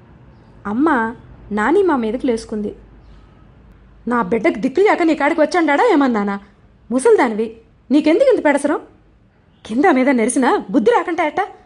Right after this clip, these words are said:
ఏం మాట్లాడో తెలుసావదా? నువ్వు వద్దు, నీ ఇల్లు వద్దు,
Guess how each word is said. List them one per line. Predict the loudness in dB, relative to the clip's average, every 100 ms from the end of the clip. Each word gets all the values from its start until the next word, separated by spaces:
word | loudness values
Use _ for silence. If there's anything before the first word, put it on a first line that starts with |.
| _ _ _
ఏం | -4 0 2
మాట్లాడో | 2 2 0 0
తెలుసావదా? | 2 0 0 0 2 -2 -4 -14 _ _ _ _
నువ్వు | -6 0 2
వద్దు, | 2 2
నీ | 2
ఇల్లు | 4 4 4
వద్దు, | 0 -4 -10